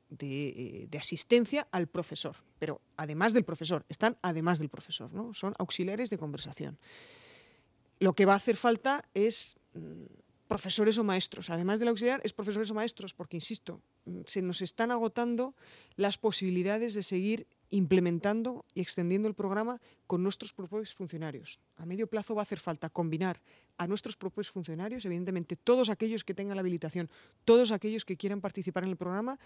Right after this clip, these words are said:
apostaremos por ellos. Pero va a hacer falta combinar eso con que vengan maestros y profesores nativos. Eh, de Irlanda, por ejemplo, nosotros hemos contactado tan-,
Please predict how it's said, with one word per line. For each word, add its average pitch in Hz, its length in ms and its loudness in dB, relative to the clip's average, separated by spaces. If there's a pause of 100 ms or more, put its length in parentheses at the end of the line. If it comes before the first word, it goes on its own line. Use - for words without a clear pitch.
(180)
apostaremos 185 600 -4
por 156 160 -8
ellos. 147 220 -10
Pero 190 180 -2
va 185 80 0
a - 20 -8
hacer 214 140 -4
falta 247 260 -6
combinar 190 460 -2
eso 262 260 -4 (400)
con 196 160 0
que 180 140 -4
vengan 240 400 -4 (440)
maestros 190 320 -6
y 220 40 -4
profesores 202 580 -2
nativos. 165 600 -4
Eh, - 80 -16
de 151 220 -6
Irlanda, 175 340 0
por 175 120 -8
ejemplo, 214 320 -6
nosotros 170 380 -8
hemos 175 180 -8
contactado 170 460 -4
tan-, 160 240 -6